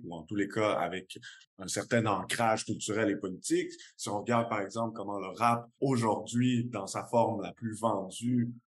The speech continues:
euh, participe de la spectacularisation, de la douleur des communautés noires, par exemple. Si on regarde, bon, si on regarde, euh, la question de la violence et ainsi de suite, le rap devient une espèce de lieu, euh, où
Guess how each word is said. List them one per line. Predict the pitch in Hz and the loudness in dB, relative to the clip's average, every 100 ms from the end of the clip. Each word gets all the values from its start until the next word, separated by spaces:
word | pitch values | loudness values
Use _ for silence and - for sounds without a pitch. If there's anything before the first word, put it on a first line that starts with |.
| - | -8
euh, | 92 | -4
participe | - 107 - - 127 120 120 | -4 -4 -6 -6 -2 -4 -4
de | 104 104 107 | -4 -2 0
la | 104 92 | -2 -4
spectacularisation, | - 120 120 117 120 110 98 101 101 98 - 113 107 | -6 -8 -4 -4 -4 -4 -4 -4 -6 -6 -2 0 0
de | 95 | 0
la | 95 | -2
douleur | 92 113 107 107 | 0 0 2 2
des | 107 | 0
communautés | 104 101 101 98 110 | -6 -8 -8 -4 0
noires, | 113 120 113 | 4 4 4
par | 104 101 | 2 0
exemple. | 95 104 95 - - - | 0 -2 -4 -6 -16 -16
Si | - - | -6 0
on | 107 | 2
regarde, | 107 117 104 | 4 2 2
bon, | 98 - - | -2 -4 -10
si | - - | -4 0
on | 127 | 2
regarde, | 113 117 117 117 - | 2 4 2 2 -2
euh, | 98 95 | -4 -4
la | 92 | -4
question | 98 - 110 | -6 -4 -2
de | 107 | 0
la | 104 | 0
violence | 107 113 117 113 95 104 | 2 4 4 2 -2 -6
et | |
ainsi | 101 - | -8 -10
de | - | -6
suite, | 107 101 | -4 2
le | 104 | 2
rap | 104 156 - | 6 4 4
devient | 117 98 135 | 0 0 -2
une | 156 | -2
espèce | - - 135 | -6 -6 -4
de | 113 98 98 | -4 -4 0
lieu, | 113 143 - - _ _ 101 | 2 2 0 -8 _ _ -4
euh, | 95 92 87 - | -2 -2 -6 -2
où | 98 113 | 2 4